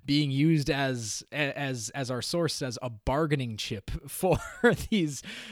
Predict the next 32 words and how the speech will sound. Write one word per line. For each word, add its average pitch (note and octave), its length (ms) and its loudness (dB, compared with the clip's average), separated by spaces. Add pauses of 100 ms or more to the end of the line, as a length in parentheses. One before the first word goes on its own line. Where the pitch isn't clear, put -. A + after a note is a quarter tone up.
(140)
uh, C3+ 280 2
international D#3+ 500 0
diplo-, D#3+ 300 2
I D#3+ 80 4
mean, E3 160 2
that, D#3+ 240 2
that D#3+ 240 2
alone D3 420 4
is A#2 140 -4
horrifying, G2+ 1040 -4
you B2+ 80 -4
know, A2+ 100 -4
on B2+ 420 -2
even A#2+ 220 -6
just G#2+ 160 -8
a A2+ 60 -6
personal B2+ 480 -4
level. G2 360 -8 (380)
But F3+ 140 10
also, F#3 420 4
I C#3 60 -2
mean, D#3 160 0
I C#3+ 60 0
think G#3 300 -2
I, C#3+ 80 -2
I, D3+ 380 -2
this, D#3 280 -2
this C#3 360 -2 (140)
shows F#3 480 0
that, C3+ 120 -4
like, C3+ 200 -6
the, C3+ 120 -4